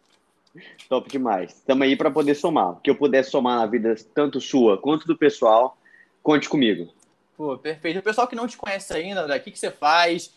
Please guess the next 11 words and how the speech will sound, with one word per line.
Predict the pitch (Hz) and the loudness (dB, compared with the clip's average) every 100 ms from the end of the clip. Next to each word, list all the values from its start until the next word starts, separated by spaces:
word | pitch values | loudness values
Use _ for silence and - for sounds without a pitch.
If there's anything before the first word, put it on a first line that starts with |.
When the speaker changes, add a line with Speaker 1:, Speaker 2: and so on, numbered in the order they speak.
| _ | _
Speaker 2:
De | - | -10
onde | 175 202 | -8 -8
que | - | -8
você | 185 180 151 | -10 -8 -6
é? | 135 165 180 170 - _ - | -4 -2 -2 -4 -8 _ -20
Ah, | 156 | -18
o | |
que | 151 | -18
que | 214 | -16
você | 208 214 | -14 -12
acredita? | 202 185 135 196 196 | -12 -12 -8 -8 -8